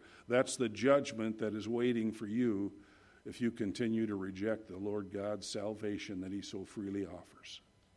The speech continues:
He says, "I call heaven and earth to record this day against you." He called heaven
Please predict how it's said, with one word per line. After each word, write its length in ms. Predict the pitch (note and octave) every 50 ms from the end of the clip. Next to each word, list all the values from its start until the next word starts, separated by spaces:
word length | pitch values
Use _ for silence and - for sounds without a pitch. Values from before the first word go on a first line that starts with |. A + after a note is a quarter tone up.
| _ _ _ _ _ _ - _ _ _ _ _ _ _ _ _ - _ _ - _ _ _ _ _ _ _ _ _ _ _ _ _ _ _ _
He 100 | - -
says, 220 | A2+ - B2+ A#2 G#2+
"I 120 | A#2+ A#2+
call 260 | A#2+ B2 C3 B2 A2
heaven 240 | G2+ A#2+ A#2+ A#2 A#2+
and 100 | A#2 G#2+
earth 200 | A2+ A2+ G#2+ -
to 100 | - A#2+
record 380 | G#2+ A2 A#2 G#2 - G#2 F#2+ F2+
this 180 | G2 F#2+ -
day 180 | - A2 G2 F#2+
against 380 | G2 F#2+ G#2+ G2+ F2 - - G#2
you." 80 | G2
He 100 | F#2+ C3
called 300 | C3 - C3 C3+ B2 G#2
heaven 460 | G2+ C3+ D3 D3+ D#3 D#3 D3+ D3 D3+